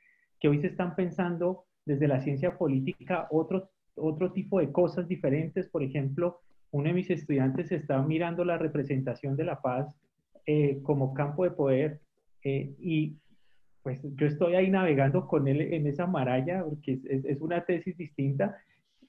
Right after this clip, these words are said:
y ya me he tenido que enfrentar a, a, a, a diferentes momentos de lucha, de disputa, cua-, po-, cuando acompaño este tipo de, de ideas de mis estudiantes, eh, en las defensas de las tesis.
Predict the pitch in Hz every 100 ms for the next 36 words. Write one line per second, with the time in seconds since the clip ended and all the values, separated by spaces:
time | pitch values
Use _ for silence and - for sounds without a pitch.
0 | - 160 160 165 196 202 202 202 202 170
1 | 147 135 135 151 202 - 165 151 143 135
2 | 127 120 117 - - 135 131 131 131 131
3 | 139 175 175 - 165 151 143 156 156 196
4 | 175 135 165 - 190 156 123 _ 175 165
5 | 180 196 190 151 151 143 - 131 131 139
6 | 131 131 131 123 135 135 165 175 _ _
7 | _ - 147 170 160 170 160 170 160 139
8 | 131 131 131 156 165 175 175 156 147 135
9 | - 180 170 156 165 - - - - -
10 | - - - 143 139 156 147 143 135 135
11 | 147 180 175 156 135 - 214 170 -